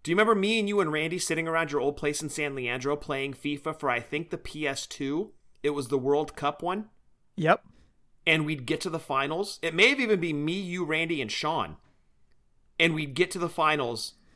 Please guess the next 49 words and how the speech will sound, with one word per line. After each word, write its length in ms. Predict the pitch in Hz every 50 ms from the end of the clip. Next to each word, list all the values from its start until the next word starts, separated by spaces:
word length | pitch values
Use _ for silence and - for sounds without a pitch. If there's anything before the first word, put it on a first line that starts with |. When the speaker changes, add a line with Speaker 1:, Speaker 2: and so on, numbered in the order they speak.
| - - -
Speaker 1:
and 160 | 151 143 139
somehow 420 | - - 180 185 180 180 185 190
we'd 200 | 180 185 180 151
manage 400 | 156 156 151 151 156 147 - -
to 80 | - 185
lose 640 | 170 156 156 156 147 139 123 113 113 110 - - - - - _ _ _ - -
every 280 | 151 156 147 160 147
Speaker 2:
<laughs> 20 | 123
Speaker 1:
single 340 | 113 175 - 190 165 156
time 300 | 147 - 165 156 151 151
we'd 160 | 147 143 131 147
get 120 | 147 -
to 60 | - 143
the 100 | 143 139
finals. 300 | - 156 147 135 131 123
Like, 160 | 131 127 -
we'd 140 | 196 208 202
play 220 | - 208 196 190
through 220 | 190 180 160 - -
all 240 | 139 143 147 160 185
of 100 | 180 170
the 80 | 208
brackets, 800 | 165 160 165 165 160 156 156 - 160 160 156 151 - - - - - _ _ _ _ -
all 180 | 135 143 147 160
of 100 | 165 160
the 80 | 175
qualifying. 840 | - - - 175 156 165 165 156 - - 151 151 147 147 147 147 147 135
We'd 280 | 135 131 117 113 110 110
get 180 | 151 165 170
into 340 | 175 180 175 - 190 175 180
it. 160 | 180 175 -
We'd 220 | 151 139 120 107 110
beat 160 | 175 190 190
everybody. 420 | 185 180 185 180 170 180 175 170 156
We'd 100 | 143 139
get 80 | 160
to 60 | 180
the 60 | 175 160
final, 420 | - 175 170 175 185 196 202 - - _ _ _ _ -
and 140 | 160 156
we'd 180 | 143 139 131 135
lose. 380 | 139 156 175 165 139 - - - - - _ - -
And 140 | 190 208 208
we'd 120 | 208 185
all 140 | 196 214 214
kinda 240 | - 240 220 208 -
sit 340 | - - - 226 240 -
there, 200 | - 185 151 143
like, 400 | 139 135 139 135 131 131 - -